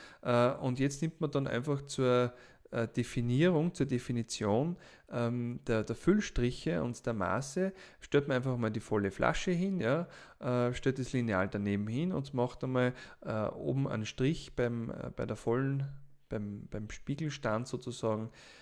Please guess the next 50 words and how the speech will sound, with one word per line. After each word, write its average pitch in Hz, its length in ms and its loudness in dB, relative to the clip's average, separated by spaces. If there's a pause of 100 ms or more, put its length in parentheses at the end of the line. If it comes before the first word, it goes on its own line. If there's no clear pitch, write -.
(140)
äh, 104 400 -2
für 110 240 -4
die 107 100 -2
volle 147 280 2
Flasche 117 500 0
und 107 100 -4
schreibt 104 320 -2
daneben 107 280 0
einmal 110 140 -2
den 117 120 -4
Füllstand 123 500 -2
null 135 140 2
fünfundsiebzig 117 640 -2
daneben 101 340 -6
hin. 95 180 -10
Ja. 104 140 -2
Dann 139 180 -2
entnimmt 139 380 -4
man 120 120 0
einfach 110 240 -4
eine 113 60 -4
Portion - 400 -8
raus, 170 340 2 (520)
äh, 107 140 -4
je 107 140 -2
nachdem, 120 480 -4
in 120 340 -8
welcher 113 220 -6
Portion 110 420 -4
ihr 104 60 -2
es 98 80 -8
verkauft, - 460 -2
sind's 117 280 -8
null, 107 180 -6 (180)
äh, - 1040 -14
eins, 143 380 -4
also 110 180 -2
null 110 160 -2
Komma 104 220 -6
eins 139 200 -2
ist - 120 -6
ein - 120 -2
Zehntel 151 360 -4
oder 117 120 -2
ist 107 100 -8
ein - 100 -8
Achtel, 147 340 -4
null 131 200 -2
eins - 180 -8
fünfundzwanzig, 147 840 0